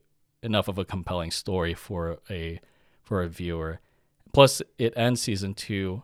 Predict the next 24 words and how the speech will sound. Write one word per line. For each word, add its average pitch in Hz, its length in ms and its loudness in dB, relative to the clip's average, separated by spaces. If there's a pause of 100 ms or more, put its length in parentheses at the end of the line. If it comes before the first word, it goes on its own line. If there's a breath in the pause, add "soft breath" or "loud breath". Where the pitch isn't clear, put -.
(140)
on 95 140 -2
this - 420 -6
cliffhanger 127 540 2
that 95 140 -2
just - 160 -4
has 95 340 0
a 104 60 -4
lot 92 240 0
of 87 340 -6 (100)
threads 90 340 0
that 85 140 -4
are 80 60 -4
left 80 280 -8
hanging. 78 480 -10 (460 soft breath)
So - 140 2
I 110 80 8
think 107 200 0
that, 101 240 4
coupled 98 420 0
with 90 420 -6
the 87 220 -6
quality 92 500 0
in 80 300 -10
animation, 85 760 -4